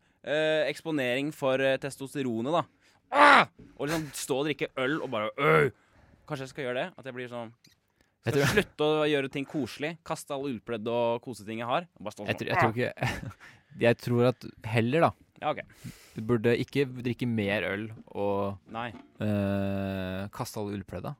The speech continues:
Speaker 2: for
Speaker 1: Nei.
Speaker 2: de er så koselige å ha,
Speaker 1: Ja, men
Speaker 2: faen.
Speaker 1: vi, ja, men ikke sant, det er det som er problemet, det er ikke det? Å være for kos
Speaker 2: Ja.
Speaker 1: og kos.
Speaker 2: Nei, men du kan, på jobben din da,
Speaker 1: Ja.
Speaker 2: kanskje du kan være skikkelig imot noen.
Speaker 1: Ja.
Speaker 2: Sånn som jeg
Speaker 1: <laughs> Få en,
Speaker 2: konfronterte, at
Speaker 1: få en
Speaker 2: du
Speaker 1: liten fiende der og bare begynne å hate litt.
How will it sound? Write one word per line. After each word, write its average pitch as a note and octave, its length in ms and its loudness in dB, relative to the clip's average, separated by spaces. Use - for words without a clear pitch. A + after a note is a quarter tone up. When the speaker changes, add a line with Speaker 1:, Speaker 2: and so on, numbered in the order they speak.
Speaker 2:
for - 80 -8
Speaker 1:
Nei. G2 100 -6
Speaker 2:
de A2 140 0
er B2 100 2
så G#2+ 160 -6
koselige F#2 480 -8
å A#2 80 -6
ha, B2 80 -6
Speaker 1:
Ja, D3 140 4
men F3+ 160 -2
Speaker 2:
faen. E3 80 -2
Speaker 1:
vi, E2+ 80 -8
ja, C3+ 120 2
men F3 120 -4
ikke D#3+ 40 -10
sant, F#3 140 -10
det F3+ 120 -8
er F3 40 -10
det E3 200 -4
som F3+ 60 -6
er F#3 120 -6
problemet, F#3 160 -6
det C#4 80 -4
er A3+ 80 -6
ikke A3+ 140 -6
det? F4 100 -10
Å G3 80 -10
være F3 140 -8
for F3+ 80 -16
kos - 160 -18
Speaker 2:
Ja. A2 200 -6
Speaker 1:
og E3 100 -10
kos. - 260 -14
Speaker 2:
Nei, D3+ 200 0
men G3 120 2
du G3+ 100 4
kan, G#3 160 0
på F3 100 2
jobben C3 340 2
din F#3+ 140 -2
da, D#3 100 -2
Speaker 1:
Ja. E2 180 -10
Speaker 2:
kanskje C3+ 200 -2
du C3+ 60 -2
kan D3 120 0
være C#3 100 0
skikkelig B2 320 -4
imot A2+ 420 -4
noen. D3 220 -6
Speaker 1:
Ja. A2+ 120 -4
Speaker 2:
Sånn - 340 -2
som C#3 80 0
jeg B2+ 360 4
Speaker 1:
<laughs> - 0 -
Få - 100 -8
en, C3+ 180 4
Speaker 2:
konfronterte, C#3 400 2
at D3 80 -6
Speaker 1:
få B2 100 -2
en B2+ 60 2
Speaker 2:
du A#2 60 4
Speaker 1:
liten B2 140 -2
fiende G#2 320 -2
der G#2+ 160 2
og A2+ 60 -2
bare G#2 120 0
begynne F#2+ 280 -2
å - 40 -4
hate F2+ 360 -2
litt. - 200 -10